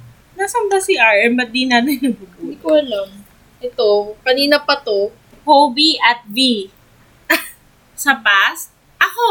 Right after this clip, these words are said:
Speaker 1: ako, wait lang. Sasagot ako.
Speaker 2: Oh, sige.
Speaker 1: Gusto ko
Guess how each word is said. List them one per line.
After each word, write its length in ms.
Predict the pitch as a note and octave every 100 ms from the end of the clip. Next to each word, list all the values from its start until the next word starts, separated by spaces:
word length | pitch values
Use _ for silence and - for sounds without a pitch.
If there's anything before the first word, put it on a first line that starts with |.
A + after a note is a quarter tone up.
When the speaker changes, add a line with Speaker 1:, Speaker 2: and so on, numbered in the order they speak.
| F4
Speaker 1:
ako, 140 | C#4+ C#4+ A3
wait 140 | G3+
lang. 240 | F#3 F#3 A#3 _
Sasagot 400 | - - A#3 G3 -
ako. 200 | F3 - - _
Speaker 2:
Oh, 100 | A3+
sige. 360 | A#3 - -
Speaker 1:
Gusto 240 | D4 F4+ G4
ko 140 | F#4